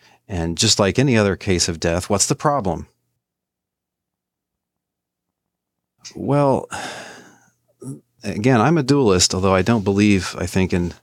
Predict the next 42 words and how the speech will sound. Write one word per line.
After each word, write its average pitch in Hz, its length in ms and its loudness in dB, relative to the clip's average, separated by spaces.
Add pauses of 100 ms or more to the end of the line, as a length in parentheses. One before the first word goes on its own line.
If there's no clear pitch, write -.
(160)
in 92 80 -8
a 85 40 -6
separate 95 420 0
animal 92 520 0
that's 73 240 -2
right 73 220 -6
here 73 160 -4
with 71 200 -6
me. 78 280 -6 (1040)
I - 80 -6
don't 98 160 2
wanna 87 320 0
even 90 260 -2
grant 87 260 0
that 82 100 -4
the 82 80 -4
body 85 380 0
is 78 120 -2
a 67 80 -6
thing. 80 560 -2 (260)
I 90 140 -4
just 90 180 0
think 90 160 0
of 90 120 0
it 82 80 0
as 78 300 -2
a, 71 220 -12 (220)
a 87 100 -10
bunch 92 240 0
of 73 100 -10
events. 82 600 -4 (580)
But 104 160 -2
maybe 143 280 0
I'm 120 140 0
wrong 123 220 0
about 87 280 -4
that. 82 300 -8 (680)
In 110 100 -2
any 165 160 2
case, 110 320 0
what 123 220 -2
dies, 113 640 0